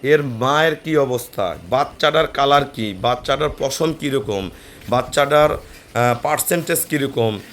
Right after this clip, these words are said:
বাচ্চাটার মাজার শেপ কেমন, শিং কেমন, সব কিছু দেখবেন। দেখার পরে যখন একটা বকনা বাচ্চা সংগ্রহ করবেন, তখন না ঘরে একটা দামি গরু তৈয়ার হবে। আমাদের কাছে যে বড় বড় গাভীগুলো আপনারা সংগ্রহ করেন,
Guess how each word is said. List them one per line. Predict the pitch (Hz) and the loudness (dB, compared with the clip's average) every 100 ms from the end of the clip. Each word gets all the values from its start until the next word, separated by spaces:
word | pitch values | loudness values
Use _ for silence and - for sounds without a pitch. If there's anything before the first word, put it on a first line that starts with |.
| - - | -20 -4
বাচ্চাটার | 107 143 160 151 151 | 0 2 2 2 2
মাজার | 139 143 147 156 | 2 2 2 2
শেপ | - - 175 180 | 0 0 0 0
কেমন, | - 139 123 113 104 104 - - - - | 2 2 4 2 0 -8 -18 -20 -20 -14
শিং | - - 190 190 | -6 0 0 2
কেমন, | 180 151 135 120 117 - - - | 2 2 4 2 0 -6 -12 -4
সব | - 226 - | 4 4 4
কিছু | 226 214 | -2 -4
দেখবেন। | 156 160 180 131 127 90 78 - - 113 | 2 4 4 4 2 2 -4 -16 -18 0
দেখার | 151 180 185 | 2 4 0
পরে | 175 196 | 0 0
যখন | 185 180 170 | 2 2 2
একটা | 175 175 | 0 0
বকনা | 156 170 170 | 0 2 2
বাচ্চা | 160 156 151 | 2 2 -2
সংগ্রহ | - 151 156 | -2 0 2
করবেন, | 151 139 117 120 - - - - | 2 0 0 -2 -4 -16 -20 -2
তখন | 175 - | 0 2
না | 202 196 | 2 2
ঘরে | 175 147 170 | 2 4 4
একটা | 160 165 | 4 0
দামি | 127 139 151 | 2 2 2
গরু | 139 143 | 2 0
তৈয়ার | 131 139 135 113 | 0 0 2 2
হবে। | 101 104 | 0 -2
আমাদের | 104 117 147 | -2 -4 -4
কাছে | 143 151 | -4 -4
যে | 147 165 170 - - - - | 0 0 0 -4 -18 -10 2
বড় | 131 | 4
বড় | 143 151 139 | 4 4 4
গাভীগুলো | 120 135 151 170 | 4 2 2 2
আপনারা | 156 170 | 2 2
সংগ্রহ | 165 - 165 175 | -2 -2 0 2
করেন, | 175 143 123 | 2 2 2